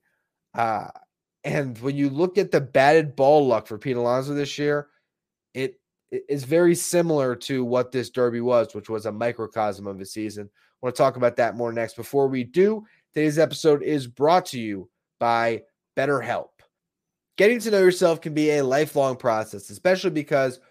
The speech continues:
we're always growing and changing. Therapy is about deepening your self-awareness and understanding, because sometimes we don't know what we want or why we react the way we do until we talk things through. BetterHelp connects you with a licensed therapist who can take you on that journey of self-discovery from wherever you are.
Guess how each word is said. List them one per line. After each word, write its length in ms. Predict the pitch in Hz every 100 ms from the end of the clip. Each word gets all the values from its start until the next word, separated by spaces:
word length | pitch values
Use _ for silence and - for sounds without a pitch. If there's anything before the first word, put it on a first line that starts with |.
| _ _
we're 180 | 139 139
always 380 | 147 165 175 139
growing 400 | 135 131 131 123
and 100 | 107
changing. 460 | 113 98 - - _ _ _
Therapy 400 | 165 190 196 208
is 120 | 180 151
about 380 | 127 135 127
deepening 340 | 139 160 220 214
your 120 | 202
self-awareness 760 | - 165 151 147 131 127 123
and 100 | 131
understanding, 580 | 131 156 - 127 110 110
because 200 | 104 120
sometimes 500 | 180 175 156 131 123 _ _ _
we 80 | 139
don't 160 | 170 214
know 100 | 208
what 160 | 196
we 80 | 196
want 280 | 156 143 147
or 140 | 143
why 260 | 139 135 151
we 120 | 185
react 420 | 185 160 139 139
the 60 | 135
way 180 | 127 127
we 100 | 127
do 240 | 110 117
until 260 | 117 117 120
we 140 | 127
talk 380 | 120 113 107 -
things 280 | 107 104 -
through. 280 | 185 202 127 _ _ _ _ _
BetterHelp 360 | 180 196 202 196
connects 280 | 175 160 170
you 60 |
with 60 | 139
a 40 |
licensed 360 | 131 139 143 131
therapist 420 | 127 120 120 - _ _ -
who 80 |
can 200 | 151 156
take 320 | - 180 180 226
you 120 | 185
on 220 | 156 151
that 180 | 151 131
journey 300 | 139 131 131
of 80 | 127
self-discovery 680 | 127 104 110 127 113 117 113 _ _
from 220 | 151 156
wherever 360 | 160 165 170 160
you 220 | 151 131
are. 180 | 107 -